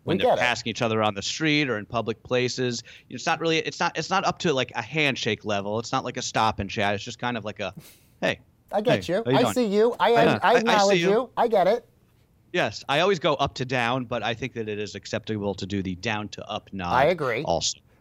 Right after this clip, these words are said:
Speaker 2: Uh,
Speaker 1: Yeah.
Speaker 2: it's, it's, it's so funny, something that is not spoken about, but is so
Speaker 1: <laughs>
Speaker 2: widely understood and accepted throughout communication, throughout men, um, dude
Speaker 1: Yeah.
Speaker 2: culture,
Speaker 1: <laughs>
Speaker 2: forever.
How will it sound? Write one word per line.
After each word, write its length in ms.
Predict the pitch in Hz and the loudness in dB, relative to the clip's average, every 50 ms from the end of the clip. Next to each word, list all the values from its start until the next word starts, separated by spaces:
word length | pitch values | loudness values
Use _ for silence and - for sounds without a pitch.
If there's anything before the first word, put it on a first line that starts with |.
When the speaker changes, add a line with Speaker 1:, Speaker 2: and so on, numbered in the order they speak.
| _ _ | _ _
Speaker 2:
Uh, 200 | - 175 170 160 - - | 6 6 6 6 6 4
Speaker 1:
Yeah. 120 | - 175 - | 2 2 4
Speaker 2:
it's, 200 | 185 202 170 - - | 2 0 0 0 0
it's, 300 | 196 208 - - - - | -2 -2 -2 -4 -6 -4
it's 160 | 196 202 196 - | -2 -2 -2 0
so 220 | - 208 - 190 | 2 2 2 2
funny, 280 | - - 220 220 208 180 | 2 0 0 0 0 -2
something 240 | - 196 180 180 165 | -2 -2 -2 0 0
that 100 | 156 135 | 0 0
is 160 | 131 120 - | -2 -4 -2
not 240 | 135 143 143 147 107 | 0 0 0 0 0
spoken 680 | - - - - - - 151 143 151 151 - 127 101 | -4 -8 -8 -10 -4 0 2 2 2 2 0 -4 -4
about, 560 | 98 90 82 95 92 85 82 90 127 - - _ _ _ _ _ | -4 -4 -4 -4 -4 -4 -4 -4 -6 -6 -8 _ _ _ _ _
but 220 | - 143 147 - 165 | 0 0 0 2 0
is 260 | 175 170 165 156 139 | 0 2 2 0 0
so 260 | - 185 170 151 147 | 0 2 4 4 4
Speaker 1:
<laughs> 40 | 135 | 4
Speaker 2:
widely 600 | 127 147 160 170 185 220 233 208 226 226 226 214 | 4 6 6 6 6 6 4 4 4 4 4 4
understood 1000 | - 175 170 170 160 165 147 156 - - - - 196 202 208 214 220 226 208 175 - | 4 2 2 4 2 2 2 2 -2 -8 -2 0 2 4 4 6 4 4 2 2 0
and 280 | 151 165 143 202 185 147 | 0 2 2 4 2 2
accepted 720 | 151 135 - - 180 180 185 - - 214 214 214 180 - | 0 -2 -2 2 2 2 2 2 2 2 2 2 2 2
throughout 320 | 185 165 160 151 151 - | 2 4 4 4 4 2
communication, 680 | - - 180 180 180 175 170 - 196 180 175 - 180 160 | -2 -2 0 0 0 -2 0 0 0 0 2 0 -2 -4
throughout 360 | 160 147 151 147 139 - 147 | 0 2 4 4 4 2 -4
men, 540 | 151 135 139 143 156 175 185 185 185 185 - - | -4 -4 -2 0 2 2 2 2 2 0 2 4
um, 300 | 147 135 131 123 135 107 | 4 4 4 4 0 -4
dude 200 | - 180 202 175 | -2 0 2 2
Speaker 1:
Yeah. 100 | 123 113 | 4 4
Speaker 2:
culture, 560 | 170 175 180 - 190 190 185 185 - - 175 | 4 4 4 4 2 4 4 4 4 2 -2
Speaker 1:
<laughs> 100 | 143 - | -2 0
Speaker 2:
forever. 720 | - 208 170 156 147 151 170 202 190 254 262 285 302 - | 2 2 4 6 6 6 6 6 6 6 6 4 4 2